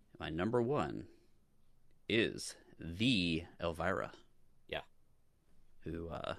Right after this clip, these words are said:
Speaker 1: is awesome. And she's, I've heard many, many horror fans that have met her and said she is as kind and nice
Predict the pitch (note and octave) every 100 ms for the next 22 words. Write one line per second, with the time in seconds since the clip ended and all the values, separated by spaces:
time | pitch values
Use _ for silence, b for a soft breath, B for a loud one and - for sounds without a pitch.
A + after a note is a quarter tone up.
0 | - - - F2 D#2+ - D2 - - -
1 | - - - G2+ - B B B B B
2 | B - - _ - - - - B2 A#2
3 | C3+ B2+ G#2 - F#2 G2 F#2 F2+ E2 -
4 | F2+ E2+ D#2+ E2 E2+ E2+ E2 D2 D2+ C#2+
5 | D2+ - - - - D#2+ F2 E2 - F#2
6 | D2+ E2+ - - E2 - D2+ E2 - D#2
7 | - G2 E2+ E2 D#2+ E2 D#2+ D2+ D#2+ -